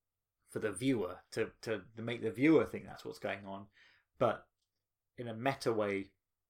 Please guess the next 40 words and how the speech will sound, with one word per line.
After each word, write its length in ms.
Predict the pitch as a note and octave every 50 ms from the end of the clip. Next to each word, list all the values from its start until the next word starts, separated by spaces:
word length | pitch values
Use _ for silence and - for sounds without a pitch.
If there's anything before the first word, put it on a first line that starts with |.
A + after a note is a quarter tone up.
| _ _ _ _ _ _ _ _ _ -
it's 200 | - C3 - -
almost 340 | A#2+ A#2 A2 G#2 G2+ -
saying 400 | - B2+ B2 A2+ G#2+ G#2+ G#2 G2 F#2
that 220 | G#2 G2+ G2+ - _ _ _ _ _ _ -
we're 120 | A#2+ A#2+ A2
presenting 380 | - - G#2+ C3+ C3+ B2+ A#2
these 180 | G#2 G2+ G2 -
things 180 | G#2 G#2 G2 -
to 100 | - F#2
you, 160 | F#2 F#2 F#2 F2+
but 140 | G#2 F#2+
they're 80 | - G#2
not 200 | G#2 G#2 G2+ G2
real. 340 | G#2 G#2+ G#2 F#2 F2+ - - _ _ - - _ _ _ _ _ _ -
And 380 | - A2+ A2 A2 G#2+ G2+ G2+ - _ _ _ _ _ _ _ _ _ - -
towards 280 | - C3 B2+ A2+ G2+ -
the 80 | B2 C3
end 140 | D3+ D3+ C3+
of 60 | G#2
the 120 | A2+ G#2+
episode, 520 | G2+ - A2+ G2+ - - G#2+ G2+ G#2 A2 G#2
you'll 140 | - G#2+ G#2
realise, 540 | G2+ A2 A2+ A2 G#2 G2+ G2+ G2+ G2 G2+ G2
given 260 | - - G#2 G2 G2
what 140 | G2 - -
happens, 560 | - D#3+ E3+ - - A2 G#2 G2 G2+ G2+ -
that 220 | - G#2 G#2 - - _ - - - - _ _ _ _ _ _ _ _ _ _ -
these 220 | - B2 A2+ - -
things 180 | C#3 C3 A2
are 40 | G#2+
just 220 | G2 A2 G#2+ - -
designed 380 | A2+ G2 G#2+ G#2+ G#2 G#2 G2+ -
to 60 | F#2+
throw 200 | - - A2+ G#2+
you 160 | G#2+ G2 F#2+
off 120 | F#2 F2+ -
guard. 280 | A2 A#2 A#2 A2 A#2 - - _ _ _ _ _ _ _ _ _ _ -
You 80 | C3
know, 100 | C3 C#3
maybe 540 | C3+ C#3 D3 D#3 E3 D#3 C#3+ C3+ C3 B2 -